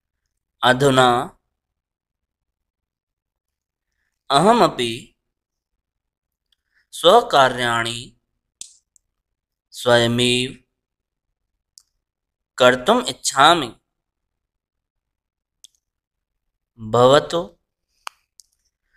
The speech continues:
सार्धद्वादशवादनमिदं, ये शब्द देखिए बच्चों, बड़ा आया है, टुकड़ों में पढ़ेंगे।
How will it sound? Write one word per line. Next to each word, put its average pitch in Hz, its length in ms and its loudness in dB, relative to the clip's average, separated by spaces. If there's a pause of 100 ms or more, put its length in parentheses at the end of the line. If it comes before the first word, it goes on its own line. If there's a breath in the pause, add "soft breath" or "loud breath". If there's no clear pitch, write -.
(180)
सार्धद्वादशवादनमिदं, 143 2750 -2 (720)
ये 123 60 -16
शब्द 139 220 -6
देखिए 151 260 -6
बच्चों, 160 460 -4
बड़ा 127 280 4
आया 135 200 2
है, 151 340 -14 (440)
टुकड़ों 131 280 -2
में 143 140 0
पढ़ेंगे। 139 500 -4